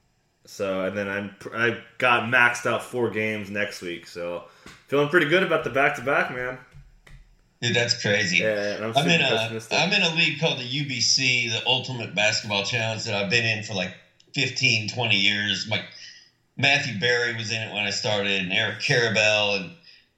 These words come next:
Speaker 2: John Hollinger that works for the
Speaker 1: Nice.
Speaker 2: Grizzlies now, used to be with E S P N. So it was, like, a huge honor for me to be invited to that league, and I've been playing in it forever, and I've,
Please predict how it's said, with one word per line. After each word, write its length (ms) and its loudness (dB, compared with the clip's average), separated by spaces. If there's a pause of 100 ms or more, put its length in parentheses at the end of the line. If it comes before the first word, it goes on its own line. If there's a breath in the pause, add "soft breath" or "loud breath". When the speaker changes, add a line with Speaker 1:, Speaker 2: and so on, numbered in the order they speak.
(220)
Speaker 2:
John 680 -2
Hollinger 760 -2
that 260 -14
works 280 -8
for 80 -10
the 240 -8
Speaker 1:
Nice. 160 -2
Speaker 2:
Grizzlies 500 0
now, 120 2
used 180 0
to 60 -4
be 100 -2
with 80 -4
E 140 -2
S 120 -2
P 140 0
N. 180 0
So 240 4 (460 loud breath)
it 120 4
was, 120 4
like, 140 6
a 100 4
huge 360 -2
honor 360 -2
for 140 -12
me 140 -4
to 80 -4
be 120 -2
invited 500 2
to 80 -6
that 240 -4
league, 240 0
and 80 -2
I've 140 -2
been 140 -6
playing 360 4
in 140 0
it 100 -8
forever, 480 0
and 180 -6
I've, 160 -6